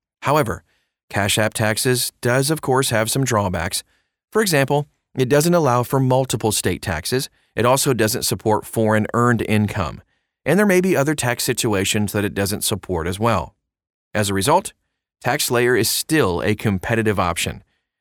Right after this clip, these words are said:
But if you have a simple tax return like W two and maybe a ten ninety-nine for interest, Cash App Taxes could be a very good choice for you. And some final thoughts before we wrap up for today.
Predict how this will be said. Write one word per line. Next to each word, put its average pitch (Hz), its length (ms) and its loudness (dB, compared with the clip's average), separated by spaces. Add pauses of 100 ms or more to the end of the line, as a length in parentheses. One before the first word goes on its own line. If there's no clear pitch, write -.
(140)
But 220 400 2
if 196 240 -4
you 214 140 0
have 165 240 2
a 190 60 0
simple 175 360 0
tax 120 320 -2
return 110 420 0
like 98 240 -2
W 104 340 0
two 107 360 0
and 90 120 -4 (220)
maybe 285 480 0
a 170 60 2
ten 139 280 2
ninety-nine 104 520 0
for 95 180 -6
interest, - 540 -4 (600)
Cash 135 320 0
App 143 160 0
Taxes 131 480 0
could 120 220 -2
be 110 220 0
a 104 100 0
very 101 480 2
good 95 220 -2
choice 95 300 -2
for - 120 -2
you. 85 300 -4 (1080)
And 202 240 2
some 196 180 0
final 156 340 2
thoughts 143 300 0
before 120 280 -2
we 117 60 4
wrap 110 260 2
up 107 160 -2
for 98 160 -2
today. 123 420 0